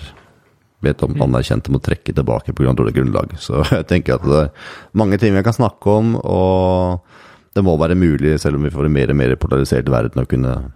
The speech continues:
Speaker 1: snakke om ting og finne enigheter. Jeg tenker det er mer viktig enn noen gang, ja.
Speaker 2: Ja, vi får masse kritikk, vi, men da tenker jeg, jo mer kritikk vi får, jo bedre er det, for da er det i hvert fall noen som, eh,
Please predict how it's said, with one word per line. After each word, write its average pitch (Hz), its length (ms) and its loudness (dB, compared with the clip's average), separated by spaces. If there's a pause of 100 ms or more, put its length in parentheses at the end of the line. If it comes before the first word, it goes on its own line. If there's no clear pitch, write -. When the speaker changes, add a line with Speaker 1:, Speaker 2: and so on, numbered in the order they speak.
(100)
Speaker 1:
snakke - 280 -4
om 60 80 -4
ting - 160 -4
og - 80 -4
finne - 220 -4
enigheter. 113 400 -6
Jeg 87 140 0
tenker 78 180 2
det 78 60 2
er 71 120 2
mer 73 80 2
viktig 73 200 -4
enn 67 80 -2
noen 65 160 0
gang, 62 160 -2
ja. - 100 -8 (840)
Speaker 2:
Ja, 143 440 2
vi 120 200 -2
får 175 300 0
masse 131 320 -2
kritikk, 135 460 -2
vi, 104 140 -2
men 117 200 -2
da 143 160 2
tenker 135 500 -2
jeg, 110 80 -2
jo 117 60 0
mer 135 160 2
kritikk 147 400 -2
vi 120 100 0
får, 120 280 2
jo 107 40 0
bedre 113 300 -2
er 156 160 2
det, 110 160 -2
for - 140 -12
da - 40 2
er - 80 4
det 123 60 0
i 113 80 -2
hvert 110 80 -4
fall 117 160 -4
noen 113 220 0
som, 110 300 -6
eh, 110 320 -6